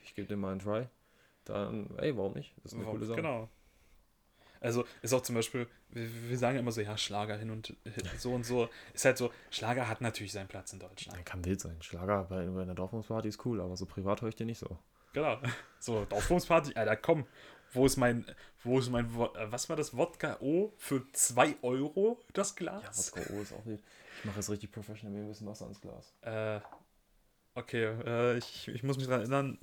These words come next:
Speaker 2: einen Cut zu machen.
Speaker 1: Oh, das hört sich gut an.
Speaker 2: Ja,
Speaker 1: Wir sollten eine
Speaker 2: ich hoffe, ich mache
Speaker 1: A S M R
Speaker 2: einen
Speaker 1: machen.
Speaker 2: Cut.
Speaker 1: Bitte nicht.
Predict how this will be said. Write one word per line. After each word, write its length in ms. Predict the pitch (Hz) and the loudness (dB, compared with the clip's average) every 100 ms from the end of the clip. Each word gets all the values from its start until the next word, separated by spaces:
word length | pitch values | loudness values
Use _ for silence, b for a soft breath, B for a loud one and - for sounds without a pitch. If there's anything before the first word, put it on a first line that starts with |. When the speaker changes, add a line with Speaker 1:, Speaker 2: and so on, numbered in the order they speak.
| - | -14
Speaker 2:
einen 100 | 120 | -10
Cut 280 | - 139 - | -4 -4 -2
zu 140 | - | 0
machen. 300 | 117 110 117 | 2 2 0
Speaker 1:
Oh, 1600 | 135 - - - - - - - - - - - - - - - | -4 -6 -12 -12 -14 -14 -14 -14 -14 -14 -14 -14 -16 -16 -10 -10
das 140 | - 127 | -8 -8
hört 120 | 107 | -8
sich 100 | - | -6
gut 180 | 131 - | -6 -4
an. 180 | 113 117 95 | -6 -8 -2
Speaker 2:
Ja, 460 | 117 123 123 123 123 | 4 6 8 6 2
Speaker 1:
Wir 80 | 123 | -4
sollten 240 | 120 131 135 | 2 2 6
eine 80 | |
Speaker 2:
ich 60 | 127 | 12
hoffe, 160 | 147 127 | 12 12
ich 60 | |
mache 160 | 139 127 | 10 10
Speaker 1:
A 40 | |
S 80 | 135 | 10
M 20 | |
R 80 | 120 | 10
Speaker 2:
einen 0 | |
Speaker 1:
machen. 100 | 117 | 8
Speaker 2:
Cut. 140 | 113 - - B B B B - | 6 -8 -14 B B B B -4
Speaker 1:
Bitte 180 | 131 113 | -2 -2
nicht. 260 | 113 120 | -4 -6